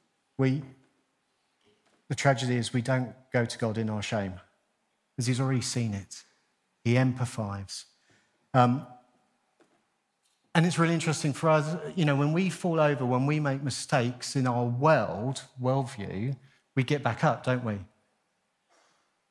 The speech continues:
But as Christians, when we make mistakes, when we fall, we don't get back up. We cover up, don't we? Keep it hidden, keep it secret.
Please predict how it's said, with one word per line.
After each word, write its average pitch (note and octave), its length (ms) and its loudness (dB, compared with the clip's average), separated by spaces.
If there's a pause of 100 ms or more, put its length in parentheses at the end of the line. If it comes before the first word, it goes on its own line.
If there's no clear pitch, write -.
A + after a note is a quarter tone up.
(200)
But A2+ 100 2
as A2+ 120 -2
Christians, G#2 920 0
when A2+ 140 0
we A2 100 0
make G#2 180 -4
mistakes, - 680 -6 (460)
when A2 140 0
we A2 100 0
fall, G#2 460 -4 (460)
we A#2+ 100 2
don't B2 320 0
get A#2+ 340 -4
back G#2 240 -4
up. G#2 260 -4 (280)
We G#2+ 140 -2
cover A2 500 0
up, - 340 -6 (640)
don't G#2+ 140 -2
we? G2 200 -4 (1080)
Keep - 160 -14
it - 80 -20 (100)
hidden, G#2 280 -2 (140)
keep A#2+ 180 -2
it - 40 -10
secret. A2+ 360 -6